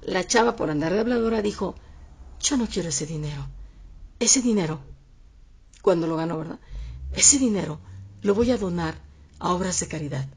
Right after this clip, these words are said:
Es más, lo voy a donar a la Unidad Estad-, Estadounidense de Libertades Civiles, a la Unión Estadounidense de Libertades Civiles y, mm, mm, mm,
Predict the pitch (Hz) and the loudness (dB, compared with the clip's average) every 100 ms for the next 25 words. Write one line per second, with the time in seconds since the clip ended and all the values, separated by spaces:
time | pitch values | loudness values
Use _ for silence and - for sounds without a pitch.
0 | - 262 226 143 - - - - - - | 2 4 4 0 -4 -8 -20 -20 -20 -6
1 | - 233 262 262 233 220 226 233 214 185 | 6 10 10 10 8 6 4 4 2 2
2 | 180 190 208 - 196 - 185 190 - - | 2 0 0 -4 -8 -2 -2 -2 -8 -6
3 | 185 - 170 175 170 165 190 196 208 175 | -4 0 0 0 -2 0 0 0 -2 -2
4 | 175 165 151 175 170 170 170 180 220 240 | -4 -6 -4 -4 0 0 0 0 2 2
5 | - - - 180 185 196 156 - - - | 0 -4 0 2 4 2 0 -10 -20 -20
6 | _ _ - 175 170 160 160 160 170 175 | _ _ -6 0 2 2 0 0 0 -2
7 | 190 170 151 - 165 175 170 208 220 247 | -2 -2 -4 0 0 0 -2 0 0 0
8 | - - - _ - 277 285 302 302 302 | -4 -16 -20 _ 0 4 6 6 4 2
9 | - 240 240 240 214 226 - - 254 262 | 2 2 2 2 0 0 -2 0 4 4
10 | 269 277 | 4 2